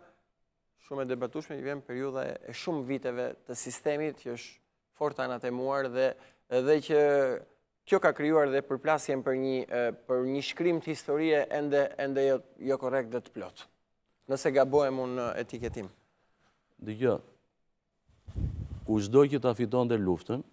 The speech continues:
Speaker 1: Mhm.
Speaker 2: Partia Komuniste, siç e fitoi realisht, si forca e vetme udhëheqëse e luftës,
Speaker 1: Atëhere.
Speaker 2: atëhere, apo dhe balli kombëtar, apo legaliteti, ato forca do të bënin qeverinë e ardhshme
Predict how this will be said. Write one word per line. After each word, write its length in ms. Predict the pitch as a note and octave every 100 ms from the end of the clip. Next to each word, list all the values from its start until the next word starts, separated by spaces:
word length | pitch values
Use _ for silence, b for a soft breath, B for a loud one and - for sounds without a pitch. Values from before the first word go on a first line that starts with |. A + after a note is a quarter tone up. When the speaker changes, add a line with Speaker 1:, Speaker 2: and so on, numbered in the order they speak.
| _ -
Speaker 1:
Mhm. 220 | D#3 G3+ - _ _ _ _ _ _ _ _ _ _ _ -
Speaker 2:
Partia 360 | G2+ F#2+ B2+ A2+
Komuniste, 600 | A2 G#2+ A2 F#2+ - E2 _ _ _ _ _ _
siç 220 | - A2 A2
e 60 |
fitoi 340 | G2 G2+ G#2 G2
realisht, 420 | G2 F#2+ F#2 -
si 140 | G2
forca 460 | F2 G#2+ G#2 F#2+ F#2
e 80 | F#2+
vetme 300 | A2 G2 G2
udhëheqëse 560 | F#2+ F#2+ F2+ - - - -
e 80 | F#2
luftës, 400 | F#2 E2+ - B2
Speaker 1:
Atëhere. 380 | C#3 E3 A2+ A#2 _ -
Speaker 2:
atëhere, 440 | F2 F#2+ F2+ G#2+ - _ _ _ _ _ _ _
apo 300 | A2 A#2 A#2
dhe 120 | A#2 C#3+
balli 340 | C3 A#2+ G2+
kombëtar, 440 | F#2+ F2 F#2+ A#2+ - _ _ _ _ _ _ _ _ -
apo 240 | G2+ A2+
legaliteti, 760 | C3 C3+ A#2+ G2 F#2 A2+ B2+ D#3 _ _ _ _ -
ato 280 | A#2+ -
forca 360 | E3 D#3+ E3 D#3+
do 140 | C#3
të 80 | C3
bënin 240 | C3 D#3 C#3+
qeverinë 480 | E3 C3 C#3 D3+
e 20 | C3
ardhshme 500 | C#3 C#3 D#3+ D#3